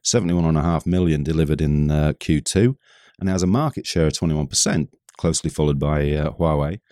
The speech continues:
Apple's, uh, languishing in third, you know, with a market share of twelve percent.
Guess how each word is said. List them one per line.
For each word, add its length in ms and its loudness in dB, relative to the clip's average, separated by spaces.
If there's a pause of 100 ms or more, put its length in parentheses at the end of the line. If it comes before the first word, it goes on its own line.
(320)
Apple's, 400 -2
uh, 140 -2
languishing 580 -2
in 140 2
third, 420 0
you 60 0
know, 160 2
with 140 2
a 20 0
market 300 0
share 160 0
of 80 -2
twelve 240 -2
percent. 320 0